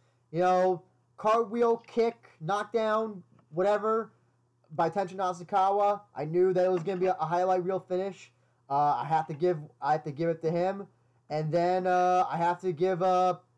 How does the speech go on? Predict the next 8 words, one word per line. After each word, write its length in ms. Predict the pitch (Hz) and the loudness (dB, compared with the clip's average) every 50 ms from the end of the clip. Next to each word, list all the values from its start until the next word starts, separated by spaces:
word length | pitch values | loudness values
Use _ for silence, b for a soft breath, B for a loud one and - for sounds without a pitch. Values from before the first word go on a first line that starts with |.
| _ _ - | _ _ -4
you 100 | 170 170 | -2 0
know, 360 | 175 170 170 175 180 180 175 - - - _ _ _ _ _ - | 2 2 2 2 2 2 0 -4 -10 -20 _ _ _ _ _ 0
uh, 220 | 160 165 165 170 170 - _ _ _ _ - | 2 2 2 2 0 -4 _ _ _ _ -2
P-, 60 | 202 | 0
uh, 160 | 175 175 175 | 2 2 2
Pitbull 480 | - - 208 208 - 214 214 208 185 190 | 2 0 -2 -2 0 0 0 2 2 2
over 180 | 190 180 190 | 0 0 -2
Gustavo. 760 | 170 202 196 - - 190 190 220 220 190 165 131 113 107 - | -4 -6 -6 -2 0 2 2 2 2 2 0 0 -2 -4 -8